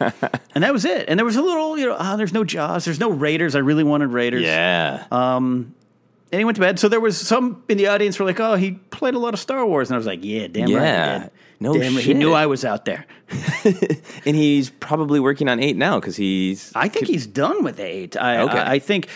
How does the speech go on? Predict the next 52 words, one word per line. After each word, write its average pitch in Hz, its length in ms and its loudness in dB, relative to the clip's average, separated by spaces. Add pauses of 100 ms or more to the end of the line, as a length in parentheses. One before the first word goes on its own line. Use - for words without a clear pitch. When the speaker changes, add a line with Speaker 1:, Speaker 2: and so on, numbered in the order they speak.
(100)
Speaker 2:
we 220 140 2
kept 233 220 0
joking. 170 360 2
There 143 100 4
was, 135 200 2
Christian 202 340 2
Harloff 156 280 2
played 143 180 0
a 110 40 -4
prank 151 340 0
on 120 100 2
us. 107 220 -2 (300)
There 143 80 4
was 139 120 0
some 135 100 -4
thought 160 280 2
that 139 80 -2
he 135 60 2
wasn't 127 240 0
gonna 117 80 0
be 117 60 0
able 107 120 0
to 104 60 -2
make 123 320 2
it, 98 140 -2 (100)
and, 107 340 -4
um, 95 420 -6 (480)
uh, 104 180 -2
he 113 420 -2 (100)
played 131 260 2
out 120 180 0
that 110 200 -2
prank 120 280 -2
in 104 60 -4
full. 117 380 0
So - 120 -2
we 123 140 2
had 123 140 2
some 120 160 0
dinner 123 200 2
Speaker 1:
<laughs> 120 100 2
Speaker 2:
beforehand. 123 500 2
We 117 60 0
were 113 60 2
walking 117 320 0
up 113 100 -4
to 127 60 -4
the 110 80 -2
bowl, 117 380 2
and 101 100 -2
he's 107 220 -6 (220)
tweeting 135 580 0